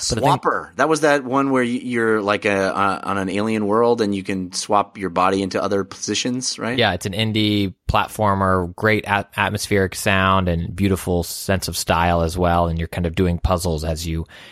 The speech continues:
Speaker 1: explore Mars or the moon or wherever you are. Um, I played it on Vita. It was awesome.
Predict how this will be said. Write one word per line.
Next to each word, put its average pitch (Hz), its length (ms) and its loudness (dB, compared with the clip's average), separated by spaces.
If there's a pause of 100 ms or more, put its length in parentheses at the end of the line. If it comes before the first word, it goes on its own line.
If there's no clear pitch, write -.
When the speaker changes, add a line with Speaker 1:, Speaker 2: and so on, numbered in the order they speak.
(120)
Speaker 1:
explore 90 640 2
Mars 90 500 2
or 90 60 -2
the 85 100 -2
moon 90 300 2
or 80 60 -2
wherever 82 260 -2
you 80 160 0
are. 80 320 -4
Um, 85 300 -4
I 90 60 0
played 95 180 0
it 85 80 0
on 82 120 -2
Vita. 80 400 -4 (160)
It 82 140 -8
was 80 300 -10 (100)
awesome. 90 300 -2